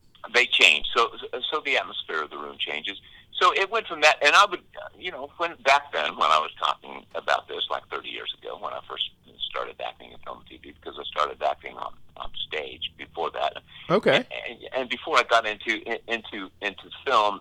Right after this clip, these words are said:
Speaker 1: and national television, I, I was doing a, um, a, a local television series. So, I,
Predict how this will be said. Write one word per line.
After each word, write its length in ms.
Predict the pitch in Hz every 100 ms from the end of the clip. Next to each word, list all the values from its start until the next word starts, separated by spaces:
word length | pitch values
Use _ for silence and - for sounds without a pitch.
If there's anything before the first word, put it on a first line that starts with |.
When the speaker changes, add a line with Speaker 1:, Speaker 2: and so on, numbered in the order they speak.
| -
Speaker 1:
and 340 | 87 85 82 -
national 400 | 127 170 - 80
television, 480 | 78 76 73 - 85
I, 180 | 92 -
I 60 | 98
was 140 | 95 92
doing 300 | 101 92 85
a, 180 | 78 - _ _ - - _ - -
um, 300 | 90 87 80 - -
a, 60 | 95
a 300 | 92 107 98
local 300 | 123 131 90
television 540 | - 92 80 73 76 80
series. 200 | 82 85 -
So, 160 | 131 117
I, 80 | 101